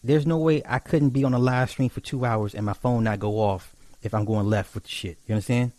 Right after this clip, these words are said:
Like, it goes off now, but I'm just saying. So, um, that speaks more to him and his issues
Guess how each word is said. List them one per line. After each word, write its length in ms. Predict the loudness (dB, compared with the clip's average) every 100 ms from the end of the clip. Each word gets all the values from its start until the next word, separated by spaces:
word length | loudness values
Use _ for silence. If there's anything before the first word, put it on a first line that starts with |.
| -18 -20 _
Like, 100 | -8
it 80 | -4
goes 220 | -2 -2
off 160 | -2 0
now, 280 | 2 2 2
but 120 | 0
I'm 80 | 0
just 160 | -2
saying. 320 | 0 0 0 -6 -20 -20 -20 -20 -20 -20 -20 _ _ _ _ _ _
So, 280 | -8 -2 0
um, 340 | 2 0 -2 -6 -8
that 260 | -4 -4
speaks 360 | -4 -4 -4 -2
more 220 | 0 0
to 180 | 0 -2
him 460 | -2 2 2 2 -2
and 140 | -4
his 200 | -2 -2 -4
issues 580 | -4 -4 -4 -4 -6